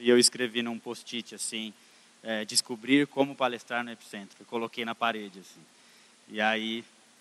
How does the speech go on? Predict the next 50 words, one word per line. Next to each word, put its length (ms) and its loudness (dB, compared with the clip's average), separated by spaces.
é, 220 -10
aconteceu 560 2
essa 160 -6
história 320 -12
que 80 -18
ele 120 -16
falou. 240 -4
Então, 200 -16
quando 100 -14
a 60 -6
gente 240 -8
mentaliza 640 2
o 20 -16
que 80 -8
a 40 -4
gente 220 -6
quer, 280 -4
realmente 520 -4
acontece. 540 -8
Ah, 580 0
se 160 4
tem 160 10
uma 140 6
pergunta 480 10
que 80 -4
eu 40 0
gosto 200 12
de 80 -8
fazer 220 -2
pras 180 -2
pessoas, 400 0
assim, 200 -4
que 120 -2
eu, 260 4
que 60 0
eu 80 2
conheço, 640 2
mesmo 240 -10
que 100 -10
não 80 -6
seja 320 4
amigo, 300 2
que 80 -14
eu 40 -12
tô 80 -14
batendo 320 -4
um 60 -10
papo, 500 4
é 240 2
essa. 340 -8